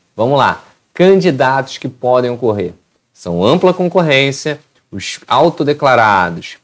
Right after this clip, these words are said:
pretos, pardos ou indígenas e também quem estudou ensino médio, escola pública, né? Então tá aí,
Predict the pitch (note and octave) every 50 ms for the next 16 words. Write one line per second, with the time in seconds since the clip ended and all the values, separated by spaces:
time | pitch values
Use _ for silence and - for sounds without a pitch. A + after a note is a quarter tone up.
0 | _ - B2+ D#3+ F3 F#3+ F#3 F#3+ E3 - - - _ - A2 G#2 G2 G2 F#2 F#2+
1 | F#2 G#2 C3 D#3 D#3+ C3+ C#3+ D3 D3+ D3+ F3 E3 E3+ E3 E3 - _ _ _ _
2 | _ _ _ - F3 F3+ F3 - F3+ E3 C3 A#2+ A#2 A#2+ B2 A#2+ - _ _ _
3 | _ - C#3+ C#3 C3 - - - C#3+ B2+ A2 G#2 G#2 G#2 G#2 - - A2+ A#2+ A#2
4 | G2+ F#2 F2+ F2+ E2+ - - - - G2 G#2+ A#2+ A#2+ - G2 F2+ D#2+ D2+ D#2+ -
5 | - - - E2+ G2 A#2+ B2+ G#2+ E2+ - - F#2+ G#2 A2+ A2 C#3+ D#3 D#3+ B2 A2
6 | A2+ C#3 D3